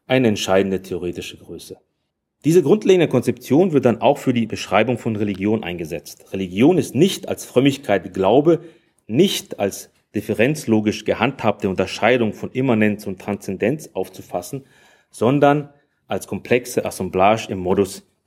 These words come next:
der Agency. Religions are buzzing imbroglios populated by things, human and non-human, like Bibles, golden plates, transatlantic telegraph cables, radio waves, pheromones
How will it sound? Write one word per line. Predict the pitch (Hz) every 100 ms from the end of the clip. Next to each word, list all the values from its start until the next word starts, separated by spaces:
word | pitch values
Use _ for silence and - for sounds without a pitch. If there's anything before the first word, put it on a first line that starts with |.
| _
der | 92 90 -
Agency. | 92 92 85 - - 76 _ _ _ _ _ _ _ -
Religions | 113 185 196 185 - -
are | 104 95 -
buzzing | 131 160 175 165
imbroglios | 113 101 131 156 143 131 - -
populated | 170 160 127 123 113
by | 90
things, | - - 160 151 - - _ _ _
human | _ - 143 147 117
and | 101
non-human, | 117 135 - 123 117 113 110 _ _ -
like | 92 85 87
Bibles, | 110 123 120 113 - - _ _ 107
golden | 151 180 143
plates, | - 110 110 - - _ _
transatlantic | - 131 151 113 113 110 101 -
telegraph | - 120 113 110 107 -
cables, | - 110 107 107 -
radio | 95 123 151 127
waves, | 110 110 107 - _ _ _
pheromones | - 120 123 113 110 110 110 -